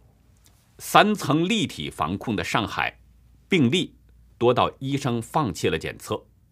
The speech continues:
浦东很可能要延长封控时间，而浦西已经实质上提前了封控时间。在极端严厉的封控措施下，上海的次生灾害接连不断。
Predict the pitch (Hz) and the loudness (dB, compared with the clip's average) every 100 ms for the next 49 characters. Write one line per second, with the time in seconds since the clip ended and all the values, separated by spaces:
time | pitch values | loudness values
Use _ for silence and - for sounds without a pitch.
0 | _ - - 117 160 123 151 95 98 104 | _ -10 -2 2 2 2 -2 -2 -2 -2
1 | 80 78 113 - 82 95 95 101 76 67 | 0 0 0 -2 -6 -4 -4 -4 -6 -8
2 | - 69 - - - - - 143 175 - | -8 -8 -8 -12 -20 -4 4 4 4 -2
3 | 107 73 - - 160 - - - 113 131 | -8 -6 -4 0 0 -2 -8 -8 -2 2
4 | 208 - 127 165 170 101 73 - _ - | 2 2 0 2 2 2 -2 -8 _ -12
5 | - 127 190 - 82 156 - 90 80 78 | -6 -4 -2 -2 0 0 -2 -4 -6 -8
6 | 65 65 67 - _ _ _ _ _ _ | -10 -6 -6 -8 _ _ _ _ _ _
7 | _ _ _ _ 139 127 135 151 147 98 | _ _ _ _ 2 2 4 4 4 2
8 | 151 98 110 113 101 - 87 87 80 - | 2 0 -2 -4 -4 -6 -4 -2 -4 -4
9 | - 156 113 64 65 - - 196 107 135 | 0 2 0 -6 -8 -10 -2 0 2 0
10 | 170 - 71 - - - _ _ _ _ | -2 -2 -2 -2 -6 -8 _ _ _ _
11 | - 117 90 - 60 | 0 2 0 -6 -10